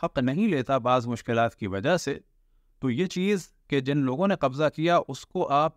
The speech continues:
इस चीज़ के ज़रिए से जस्टिफाई नहीं कर सकते। तो एक मौजू यह है कि हालात इतने ख़राब थे कि मौला अमीरुल मोमिनीन के लिए मुमकिन नहीं था। दूसरी बात यह कि ये हक़ व बातिल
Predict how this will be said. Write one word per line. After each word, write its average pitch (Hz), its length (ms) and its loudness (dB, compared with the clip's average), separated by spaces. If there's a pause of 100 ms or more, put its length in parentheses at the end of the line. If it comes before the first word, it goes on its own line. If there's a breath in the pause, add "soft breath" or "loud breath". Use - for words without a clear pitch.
इस 190 180 -4
चीज़ 180 220 -4
के 151 100 -6
ज़रिए 135 280 0
से 143 140 -2
जस्टिफाई 139 440 0
नहीं 113 120 0
कर - 160 -12
सकते। - 340 -20 (1300)
तो 147 300 0
एक 254 220 4
मौजू 202 340 0
यह 175 220 -2
है 202 120 0
कि 196 220 -4
हालात 127 520 -2
इतने 196 240 0
ख़राब 143 340 0
थे 196 180 -2
कि 175 100 -2
मौला 143 280 0
अमीरुल 139 280 -2
मोमिनीन 147 400 0
के 147 100 0
लिए 139 180 0
मुमकिन 101 340 -2
नहीं 185 180 2
था। 196 200 0
दूसरी 165 360 -2
बात 175 280 4
यह 170 180 -2
कि 170 260 -2 (720)
ये 127 280 -2
हक़ - 280 -2
व 147 80 4
बातिल 131 480 0